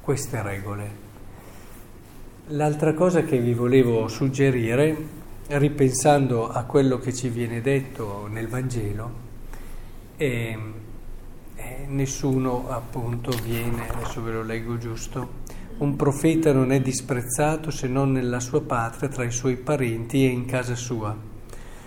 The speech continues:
E infatti erano stupiti e dicevano: "Da dove gli vengono queste cose?" Noi vediamo quello che vogliamo vedere, ricordiamocelo.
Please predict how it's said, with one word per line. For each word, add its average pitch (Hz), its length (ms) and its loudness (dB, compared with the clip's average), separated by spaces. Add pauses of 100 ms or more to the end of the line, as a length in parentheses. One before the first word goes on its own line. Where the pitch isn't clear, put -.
(200)
E 180 60 6
infatti 160 480 4
erano 127 300 4
stupiti 147 720 2
e 123 80 -4
dicevano: 131 520 2
"Da 131 120 2
dove 135 300 6
gli 131 140 4
vengono 147 500 6
queste - 440 -4
cose?" 104 680 -6 (2750)
Noi 147 180 6 (380)
vediamo 123 640 0
quello 113 240 -4
che - 140 -6
vogliamo 107 500 -4
vedere, 95 540 -8 (280)
ricordiamocelo. 107 840 -10